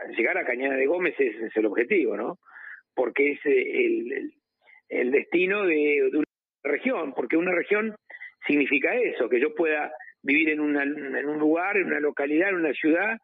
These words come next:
pero trabajar en la otra y, y hacer compras en la otra y ir a cuestiones de salud a la otra, y esto es una región.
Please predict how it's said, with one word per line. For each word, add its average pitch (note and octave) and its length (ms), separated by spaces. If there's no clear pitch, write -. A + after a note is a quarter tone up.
pero C3 160
trabajar C#3 420
en D#3 120
la D#3+ 120
otra G#3+ 540
y, D3 380
y C3+ 200
hacer D3 340
compras C#3+ 400
en C#3 120
la D#3 100
otra A3+ 420
y D#3+ 320
ir E3 80
a D#3 280
cuestiones D3+ 420
de C3 120
salud D3+ 500
a C#3 40
la D#3 140
otra, A3+ 520
y D3+ 160
esto G#3+ 160
es - 100
una C3+ 160
región. D3+ 400